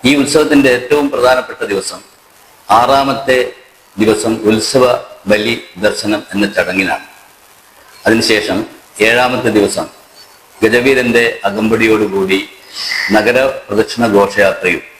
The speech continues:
എട്ടാമത്തെ ദിവസം ആറാട്ടും ആറാട്ട് സദ്യയോടും കൂടി ഉത്സവ ആഘോഷ പരിപാടികളുടെ കൊടി ഇറക്കമാണ്. പൊന്മേരി ശിവക്ഷേത്രത്തിൽ ജീർണോദ്ധാരണം ആവശ്യമായി വരുന്നത് ആദിത്യ ക്ഷേത്രമാണ്.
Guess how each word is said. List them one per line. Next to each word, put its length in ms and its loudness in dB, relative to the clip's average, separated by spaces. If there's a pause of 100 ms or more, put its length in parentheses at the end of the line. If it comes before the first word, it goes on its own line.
(520)
എട്ടാമത്തെ 540 -2
ദിവസം 420 -2 (920)
ആറാട്ടും 800 0 (260)
ആറാട്ട് 400 2
സദ്യയോടും 720 0
കൂടി 300 -4 (500)
ഉത്സവ 360 2 (320)
ആഘോഷ 400 0
പരിപാടികളുടെ 1000 0 (380)
കൊടി 400 0
ഇറക്കമാണ്. 480 -4 (1200)
പൊന്മേരി 540 2
ശിവക്ഷേത്രത്തിൽ 760 -2 (460)
ജീർണോദ്ധാരണം 840 4
ആവശ്യമായി 500 2
വരുന്നത് 440 -2 (360)
ആദിത്യ 440 0
ക്ഷേത്രമാണ്. 580 -4